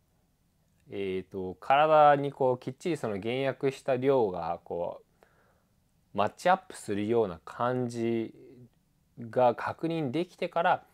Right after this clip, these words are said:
次のステージに進むっていうようなことをした方が、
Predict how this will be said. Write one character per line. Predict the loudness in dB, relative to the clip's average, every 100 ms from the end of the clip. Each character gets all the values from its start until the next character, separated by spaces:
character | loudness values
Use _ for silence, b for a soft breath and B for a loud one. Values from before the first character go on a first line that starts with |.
| b b _
次 | -6 -2 -2
の | -2
ス | -4
テ | -4 -4
ー |
ジ | -6
に | -12
進 | -14 -14 -10
む | -8
っ |
て | -10 -12 -8
い | -6 -4
う | 0
よ | 0 0
う |
な | -4
こ | -8 -8
と | 0 2
を | 2 b b b b b
し | -20 0
た | 4 4
方 | 4 4 4
が、 | 6 6 6